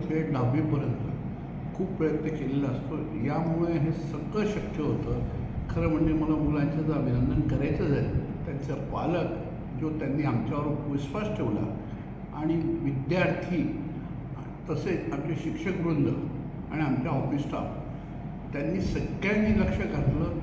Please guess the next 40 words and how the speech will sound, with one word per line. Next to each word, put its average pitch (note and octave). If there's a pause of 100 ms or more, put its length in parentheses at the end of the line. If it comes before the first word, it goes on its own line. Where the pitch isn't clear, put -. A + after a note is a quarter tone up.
(220)
त्यामुळे D#3
हे C#3
शक्य -
झालेलं B2
आहे. - (420)
परंतु E3+ (200)
मी D3+
त्यांना D3+
हेच -
सांगितलं C3
की C#3
पुढच्या D#3
वर्षी C#3
याच्यापेक्षा C3+ (160)
डबल C#3
चांगला C#3
रिझल्ट B2
पाहिजे. B2 (400)
वीस E3+
न-, C#3+
नव्वद D3+
टक्केवरती C#3+
वीस -
मुलं -
आलेली C3+
आहेत, C3+ (540)
की F#3
पुढच्या C#3+
वर्षी C#3
चाळीस D#3+
मुलं D3+
तरी D3
व्हायलाच C#3+
पाहिजे. C3+ (440)
त्यासाठी D#3+
आत्तापासून -
जोमाने E3+
प्रयत्न D3+
करायला B2
पाहिजे C#3